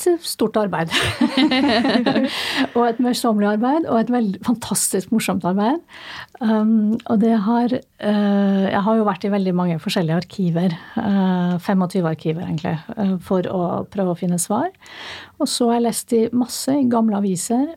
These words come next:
og gamle tidsskrifter. Det, dette finnes på Nasjonalbiblioteket, så har man det på mikrofilm. Og etter hvert også digitalisert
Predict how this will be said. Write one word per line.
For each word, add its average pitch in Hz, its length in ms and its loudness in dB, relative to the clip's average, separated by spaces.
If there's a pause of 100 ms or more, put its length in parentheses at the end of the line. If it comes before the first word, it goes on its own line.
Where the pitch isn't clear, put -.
og 214 400 0
gamle 214 240 0
tidsskrifter. 240 600 -2 (180)
Det, 226 180 0
dette 233 240 0
finnes 208 220 0
på 214 100 0
Nasjonalbiblioteket, 190 840 0
så 226 160 0
har 196 140 2
man 180 160 2
det 175 100 -2
på 214 100 -2
mikrofilm. 185 540 0 (540)
Og - 100 -4
etter - 180 0
hvert 190 220 -2
også 180 320 -2
digitalisert 185 720 -2